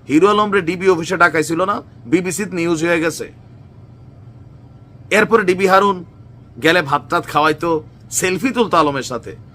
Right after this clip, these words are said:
তো এই জায়গাগুলো কে তৈরি করে দিছিল? আপনারা করছিলেন। এখন এই কারণে হিরো আলম, হ্যাঁ, মানে, কোথায় কি বলে আমার মনে হয় নিজেও জানে না, কারণ এর উত্থান আমরা করাইছি কম বেশি।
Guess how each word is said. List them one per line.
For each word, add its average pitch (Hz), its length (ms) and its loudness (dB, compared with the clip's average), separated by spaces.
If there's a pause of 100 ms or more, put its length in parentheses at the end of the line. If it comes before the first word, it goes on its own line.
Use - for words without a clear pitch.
(220)
তো 123 80 -4
এই 165 160 -2
জায়গাগুলো 170 520 0
কে 196 180 -2
তৈরি 165 240 0
করে 139 160 0
দিছিল? 117 260 -10 (100)
আপনারা 156 380 -2
করছিলেন। 110 440 -8 (1500)
এখন 165 280 0
এই 190 100 0
কারণে 190 260 0
হিরো 151 260 0
আলম, 180 300 0 (160)
হ্যাঁ, 175 120 -2
মানে, 156 280 -2 (400)
কোথায় 185 320 -2
কি - 180 -8
বলে 143 420 0
আমার 151 240 -2
মনে 165 120 -4
হয় 156 60 -2
নিজেও 139 320 2
জানে 135 240 4
না, 160 160 2 (380)
কারণ 139 220 0
এর 147 300 0
উত্থান 180 400 -2
আমরা 160 240 0
করাইছি 123 460 -2
কম 160 240 -4
বেশি। 147 260 -4